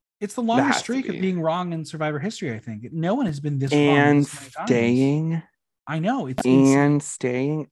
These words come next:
Speaker 2: It's, but I also, like, that's, I totally understand that whole moment that, that he had of just kind of being like,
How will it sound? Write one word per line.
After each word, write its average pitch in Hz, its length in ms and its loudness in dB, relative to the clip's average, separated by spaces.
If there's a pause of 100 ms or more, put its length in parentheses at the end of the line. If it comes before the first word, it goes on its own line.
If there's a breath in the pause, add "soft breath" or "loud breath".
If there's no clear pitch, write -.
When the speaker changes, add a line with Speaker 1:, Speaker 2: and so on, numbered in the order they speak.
Speaker 2:
It's, 143 380 -4
but 131 180 -6
I 139 120 2
also, 170 360 0
like, 120 240 -4
that's, 120 260 -4 (540 soft breath)
I 131 100 -2
totally 135 360 0
understand 120 540 -2
that 113 120 -4
whole 113 200 -4
moment 104 400 0
that, 87 220 -2
that 90 120 0
he - 180 -6
had 92 300 0
of 69 100 -4
just - 200 -12
kind 80 180 -6
of 85 100 -6
being 120 240 -2
like, 71 400 -6